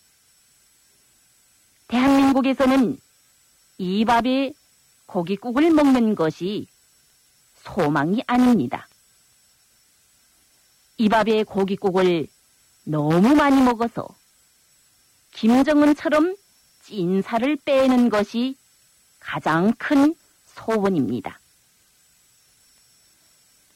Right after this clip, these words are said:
김정은 일당의 선전대로라면 썩고 병든 자본주의 사회여야 하고, 사람이 못 살 때가 대한민국이어야 합니다.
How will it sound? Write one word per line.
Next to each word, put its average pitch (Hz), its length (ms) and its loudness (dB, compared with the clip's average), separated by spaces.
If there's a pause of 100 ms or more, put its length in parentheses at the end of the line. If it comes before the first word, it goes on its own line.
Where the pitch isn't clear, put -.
(280)
김정은 294 500 2
일당의 302 520 2
선전대로라면 196 1160 0 (1300)
썩고 208 640 -2 (340)
병든 240 720 2 (480)
자본주의 202 640 -2
사회여야 247 640 -2
하고, 185 380 -8 (1300)
사람이 196 560 0
못 311 220 2
살 262 200 -2
때가 208 460 -2 (880)
대한민국이어야 220 1040 0
합니다. 123 460 -8